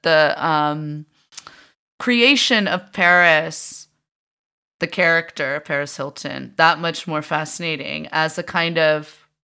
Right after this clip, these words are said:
uh, P T S D response to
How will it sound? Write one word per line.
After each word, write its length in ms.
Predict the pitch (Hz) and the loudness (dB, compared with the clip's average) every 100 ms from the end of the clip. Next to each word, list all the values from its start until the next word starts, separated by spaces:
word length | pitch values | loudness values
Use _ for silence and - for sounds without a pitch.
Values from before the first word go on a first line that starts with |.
| - | -6
uh, 360 | 160 151 151 | -4 -2 -2
P 240 | 151 - 185 | -4 -10 -8
T 200 | - 170 | -2 -2
S 160 | 160 | -2
D 140 | - 160 | -4 -6
response 1040 | 147 - - 151 143 139 147 - - - _ | -6 -8 0 2 2 0 -8 -14 -16 -16 _
to 720 | - 170 165 156 147 143 147 | -6 -2 -2 0 -2 -4 -6